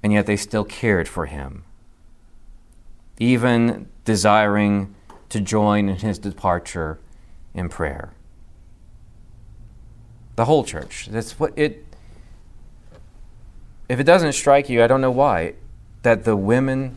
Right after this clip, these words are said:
and children all go. No one wants to be left behind. And that they only knew him for seven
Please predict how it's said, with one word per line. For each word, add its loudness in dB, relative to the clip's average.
and -6
children -2
all 4
go. -6
No 4
one 2
wants -2
to -10
be -2
left 2
behind. -6
And 4
that 4
they 6
only 4
knew 4
him 0
for -6
seven -2